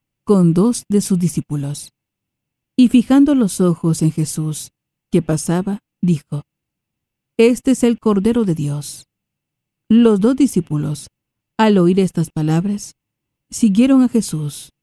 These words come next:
Él se volvió hacia ellos, y viendo que lo seguían, les preguntó: "¿Qué buscan?". Ellos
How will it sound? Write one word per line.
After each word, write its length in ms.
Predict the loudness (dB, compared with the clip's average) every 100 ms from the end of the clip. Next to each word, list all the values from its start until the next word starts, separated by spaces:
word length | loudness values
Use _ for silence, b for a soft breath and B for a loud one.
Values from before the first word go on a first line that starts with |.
| _ _ _ _ _ _ _
Él 180 | 0 0
se 160 | 0 0
volvió 500 | 2 2 2 2 2
hacia 380 | -2 -2 0 0
ellos, 540 | 0 -2 -6 -10 -16 _ _ _ _ _ 0
y 140 | 2
viendo 420 | 4 4 4 2
que 120 | 0
lo 140 | 0 0
seguían, 640 | 0 0 0 0 -2 -4 -10 _ 0
les 300 | 2 2 0
preguntó: 580 | -4 -2 -4 -4 -12 -12 _ _ _ _ _ _ _ _ 0
"¿Qué 140 | 2
buscan?". 580 | 2 0 -2 -6 -4 -8 _ _ _ _ _ _ _ _ -2
Ellos 500 | 2 2 0 -2 -8